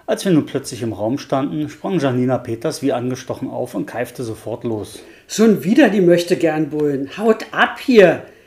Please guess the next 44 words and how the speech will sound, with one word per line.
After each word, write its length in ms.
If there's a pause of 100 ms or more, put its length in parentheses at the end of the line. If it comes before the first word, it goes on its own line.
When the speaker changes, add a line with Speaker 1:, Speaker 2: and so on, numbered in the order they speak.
(140)
Speaker 2:
Hier 200
kann 220
euch 200
niemand 320
gebrauchen. 680 (240)
Reicht 340
euch 180
nicht, 240
dass 160
ihr 120
uns 200
schon 140
die 100
echten 340
Cops 280
auf 140
den 200
Hals 240
gehetzt 420
habt?“ 340 (720)
Speaker 1:
Daraufhin 400
sprangen 360
auch 80
die 160
anderen 420
auf 280
und 120
alle 240
redeten 320
immer 200
lauter 420
werdend 340
durcheinander. 580 (1080)
Die 80
mussten 340
ja 120
aber 100
auch 80
jedes 300
Mal 180
so 100
einen 140
Zirkus 360
veranstalten. 680